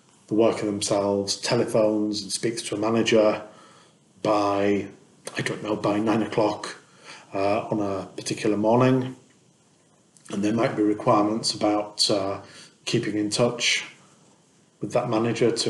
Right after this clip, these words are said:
update them on, on recovery and so on and so forth. So who can get statutory sick pay?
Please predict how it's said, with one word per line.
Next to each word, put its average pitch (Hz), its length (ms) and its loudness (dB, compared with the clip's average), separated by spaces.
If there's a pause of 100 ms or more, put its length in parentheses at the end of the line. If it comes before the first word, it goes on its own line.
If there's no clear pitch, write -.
update 117 340 0
them 107 320 -2
on, 107 540 -2 (300)
on 120 80 -2
recovery 127 500 4
and 131 300 -6
so 123 140 2
on 120 80 0
and 120 80 2
so 151 200 4
forth. - 480 2 (3000)
So - 160 2
who 202 220 6
can 165 240 4
get 160 320 2
statutory - 880 -2
sick - 280 -4
pay? 170 400 4